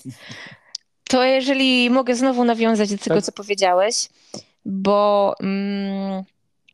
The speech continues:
Speaker 1: ja wybrałam, e, też, e, komiks,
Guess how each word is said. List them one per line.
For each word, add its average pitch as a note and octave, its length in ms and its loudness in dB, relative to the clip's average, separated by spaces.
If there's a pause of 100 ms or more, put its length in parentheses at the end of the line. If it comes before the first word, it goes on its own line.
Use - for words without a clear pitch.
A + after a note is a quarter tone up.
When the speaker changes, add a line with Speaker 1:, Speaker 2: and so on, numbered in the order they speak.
(400)
Speaker 1:
ja A#3+ 220 2
wybrałam, B3 640 -6
e, G3 440 -12 (160)
też, G#3+ 560 -10
e, G3 240 -12
komiks, G#3 640 -14